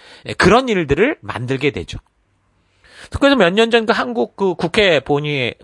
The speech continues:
본의회에서 윤창호법이라는 게 통과됐었어요. 이게 뭐냐면 그 음주운전 관련돼서 굉장히 엄격한 법 기준이 생긴 거거든요. 그때 이제 팔월인가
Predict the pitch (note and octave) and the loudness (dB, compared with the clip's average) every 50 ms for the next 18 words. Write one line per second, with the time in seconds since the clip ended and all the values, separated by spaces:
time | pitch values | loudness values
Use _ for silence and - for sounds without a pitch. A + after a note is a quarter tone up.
0 | _ - C#3+ D3+ D3 A2 D#2+ C#3 C3 C3 C#3 A#2+ G2+ F2+ - G3+ A#3+ G3 G2 D#2+ | _ 0 0 0 0 -2 0 0 2 4 4 2 2 0 2 2 2 2 0 -4
1 | - _ - - - - - _ - C#3 F3 A3+ C4+ - - - D4+ D#4 - - | -8 _ -20 -20 -20 -20 -20 _ -2 0 0 0 0 -2 -2 0 2 0 0 2
2 | - A3+ G#3+ G3 E3+ E3 D#3 C#3 A#2+ - - F#3 F#3+ E3+ D3+ A2+ F2+ - - - | 0 0 0 2 0 -2 -2 -2 -4 -6 -6 -6 -4 -4 -4 -4 -6 -10 -12 -12
3 | - - G#2 F#2 A2 E3 - C4+ F3+ C3+ D3+ F#3 G#3 A3 A#3+ D#4 C4+ B2+ G2 - | -10 -10 -10 -6 -8 -4 -4 -2 0 0 0 2 0 0 0 0 -2 -2 -2 -2
4 | - G3 E3 - E3 E3 F#3 A#3 C#4 - F4 E4+ D#4+ C#4+ B3+ A3+ A3+ G#3 F#3 D#3+ | 0 0 2 4 4 4 4 2 -2 -2 -2 -2 -2 -2 0 0 0 0 0 -2
5 | - - A2+ B2 B2 C3 B2 A#2 G2+ G#2 F#2 - - F2+ - _ - D3+ E3+ G#3+ | -6 -6 -4 -4 -4 -4 -6 -6 -6 -8 -4 -4 -6 -6 -6 _ -8 -4 -2 -2
6 | G#3+ - - A2 B2 C3 C#3 - - A#3 A3 - - G#3+ F3+ D#3 - - A2 - | -2 0 -2 -2 -2 -4 -6 0 0 0 2 2 -2 -4 -4 -4 -2 -4 -4 -4
7 | _ _ - A#3 G3+ G#3+ F3 C#3+ - F3+ E3+ D#3 D3 B2+ G#2 F#2 F2+ - - A2+ | _ _ -12 -8 -6 -6 -4 -4 -4 -4 -4 -8 -10 -8 -6 -6 -6 -6 -6 -10
8 | - D#4 - _ _ _ _ _ _ - - - - - - - - _ _ _ | -12 -12 -12 _ _ _ _ _ _ -20 -20 -20 -20 -20 -20 -20 -20 _ _ _
9 | _ _ _ _ - A3 - C#4 B3+ C4 C4 - - D4 D4 C#4+ C#4 C4+ C4 B3 | _ _ _ _ -4 0 0 2 2 2 0 0 -2 0 2 4 2 2 2 -2
10 | A#3+ A#3+ B3+ C4 C4+ C4+ B3+ A#3+ - | -4 0 2 2 4 4 2 0 0